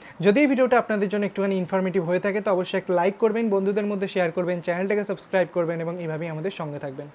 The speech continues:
তো বন্ধুরা, সর্বপ্রথম জানা যাক কি সোলার প্যানেল কাজ কীভাবে করে বা সোলার প্যানেলের মধ্যে কী থাকে। সোলার প্যানেলের মধ্যে কিছু ছোট ছোট এমন সেল থাকে,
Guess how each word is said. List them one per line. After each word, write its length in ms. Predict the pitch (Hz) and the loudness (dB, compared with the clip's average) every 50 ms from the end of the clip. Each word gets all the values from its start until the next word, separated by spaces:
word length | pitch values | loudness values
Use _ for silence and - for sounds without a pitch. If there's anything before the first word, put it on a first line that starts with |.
| - - - | -20 0 2
তো 60 | 262 | 4
বন্ধুরা, 360 | 269 302 302 294 285 220 202 202 | 4 6 6 6 6 6 4 4
সর্বপ্রথম 500 | - 214 208 226 226 262 - 294 277 226 | 2 2 2 2 2 2 0 0 0 2
জানা 220 | 233 233 233 214 | 2 2 2 2
যাক 140 | 196 190 - - | 0 0 0 -2
কি 80 | 247 | -6
সোলার 380 | - - - 202 202 226 226 233 | -6 -6 -2 2 4 4 4 4
প্যানেল 280 | 233 254 233 240 247 | 2 0 0 0 -2
কাজ 300 | - - 175 165 160 - | 0 0 0 0 0 -2
কীভাবে 300 | - 185 165 165 156 170 | -2 -2 0 0 0 -2
করে 240 | 160 - 147 139 139 - - - | -2 -2 -4 -4 -4 -10 -12 -2
বা 120 | 165 190 180 | -2 -2 -2
সোলার 300 | - - 185 190 208 202 | 0 2 4 4 4 4
প্যানেলের 280 | 202 208 202 202 208 | 4 0 -2 0 -2
মধ্যে 280 | 202 180 175 160 190 202 | -2 -2 -2 -2 -2 -2
কী 120 | 196 208 | -2 -2
থাকে। 300 | 196 - 160 - - 143 147 - - - - - - - - - - | -4 -4 -6 -6 -6 -12 -16 -16 -20 -20 -20 -20 -20 -20 -20 -16 -10
সোলার 340 | - - 226 240 254 285 285 | -2 6 10 10 10 10 10
প্যানেলের 280 | - 294 294 294 294 277 | 8 6 6 6 2 2
মধ্যে 440 | 247 247 233 196 214 196 202 226 214 - - - - - - - | 2 0 0 2 2 2 2 0 -2 -8 -18 -20 -20 -20 -6 -2
কিছু 220 | 240 240 - 285 | -2 0 2 0
ছোট 260 | - - - 220 202 233 | 0 2 0 2 2 2
ছোট 200 | - 254 226 254 | 0 0 2 2
এমন 340 | 226 208 208 226 240 240 233 - - - - | 2 4 4 2 0 0 -4 -8 -14 -2 4
সেল 200 | 226 240 277 262 | 6 6 6 6
থাকে, 300 | - 220 185 160 160 165 | 2 0 -2 0 -2 -4